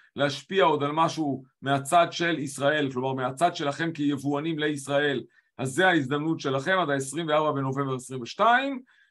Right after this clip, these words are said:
ולאחר קבלת הערות הציבור, חתימת שר האוצר, בהחלט, אה, אה, יש, אה, זה יקרה, גם אם לא תושבע הממשלה עד אז, אז יחתום על זה שר האוצר ה-, ה-, ה-, היוצא,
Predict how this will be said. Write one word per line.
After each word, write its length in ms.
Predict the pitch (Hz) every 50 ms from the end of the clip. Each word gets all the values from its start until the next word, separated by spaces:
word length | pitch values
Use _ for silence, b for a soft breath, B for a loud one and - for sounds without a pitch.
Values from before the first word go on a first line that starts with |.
| b
ולאחר 480 | 135 214 220 190 180 170 - 196 196 185
קבלת 420 | 190 - 147 160 165 175 175 170
הערות 240 | 156 151 151 165 156
הציבור, 400 | 151 - 151 160 180 208 196 151
חתימת 340 | 156 139 147 156 156 160 131
שר 160 | - 143 131
האוצר, 460 | 131 127 135 139 - 277 294 285 269 262 - _ _ _ _ _ _ _ _ _ _ -
בהחלט, 680 | 147 139 131 160 156 - 160 190 190 175 - - - _ _ _ _ _ _ _ _ -
אה, 60 | 139 147 143 135 -
אה, 60 | 139
יש, 340 | 143 147 165 160 165 - 160
אה, 100 | 156 143
זה 140 | 135 139 139
יקרה, 440 | 131 135 131 170 214 247 247 233
גם 200 | 190 156 170 180
אם 120 | 180 170 160
לא 100 | 175 185 185
תושבע 320 | 180 143 - 135 147 156
הממשלה 640 | 156 151 151 143 139 135 143 135 143 151 143 127
עד 120 | 143 139 131
אז, 360 | - 135 143 139 127 120 - _ _ _ _ _ _
אז 140 | - 131 131
יחתום 320 | 139 135 139 - 165 156
על 120 | 151 147 131
זה 140 | 120 139
שר 240 | 135 135 143 151 139
האוצר 400 | 135 131 131 131 135 147 139 131
ה-, 260 | 127 123 120 120 117 -
ה-, 260 | 107 120 120 117 117 87
ה-, 320 | 87 117 120 117 104 80 110
היוצא, 500 | 120 123 131 131 - 233 262 262 247